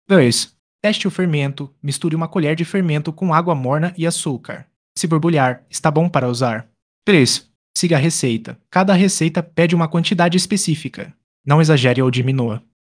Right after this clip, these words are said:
Alternativas ao fermento tradicional. Se você não tem fermento em casa, não se preocupe. Existem alternativas.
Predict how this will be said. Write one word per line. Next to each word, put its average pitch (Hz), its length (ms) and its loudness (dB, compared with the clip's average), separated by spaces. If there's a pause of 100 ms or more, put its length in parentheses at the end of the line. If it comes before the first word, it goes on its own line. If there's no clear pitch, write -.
(140)
Alternativas 180 680 -2
ao 190 100 0
fermento 185 540 -2
tradicional. 170 640 -4
Se - 180 -6
você 170 260 -4
não 226 140 -2
tem 220 160 -4
fermento 185 420 0
em 160 80 -2
casa, 139 400 -2 (120)
não 180 180 -2
se 226 140 -6
preocupe. 180 640 -8 (380)
Existem 165 340 4
alternativas. 123 920 2